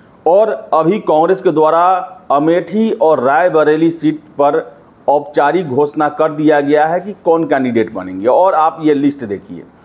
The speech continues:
इस लिस्ट में रायबरेली से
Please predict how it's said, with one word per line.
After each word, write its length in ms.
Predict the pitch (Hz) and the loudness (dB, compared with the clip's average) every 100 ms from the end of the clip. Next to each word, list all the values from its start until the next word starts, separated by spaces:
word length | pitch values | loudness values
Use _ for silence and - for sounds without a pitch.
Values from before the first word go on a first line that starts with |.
| - - - _ | -20 -20 -20 _
इस 160 | 165 165 | -4 0
लिस्ट 260 | 202 226 196 | -2 0 0
में 360 | 196 208 202 - - _ - | 0 0 -4 -12 -20 _ -2
रायबरेली 960 | 123 139 196 254 247 208 208 208 233 226 | 2 2 2 4 2 2 2 2 2 0
से 400 | - 208 214 | 2 4 4